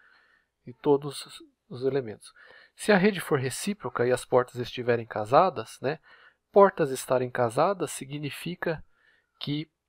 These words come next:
os elementos da diagonal principal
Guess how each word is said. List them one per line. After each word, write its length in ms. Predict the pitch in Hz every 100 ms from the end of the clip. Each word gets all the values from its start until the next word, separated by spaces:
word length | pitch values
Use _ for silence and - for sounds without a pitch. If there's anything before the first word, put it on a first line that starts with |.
| _ _
os 180 | -
elementos 400 | 135 127 123 131
da 120 | - 131
diagonal 500 | 123 117 120 113 117
principal 800 | - 113 - - 110 107 113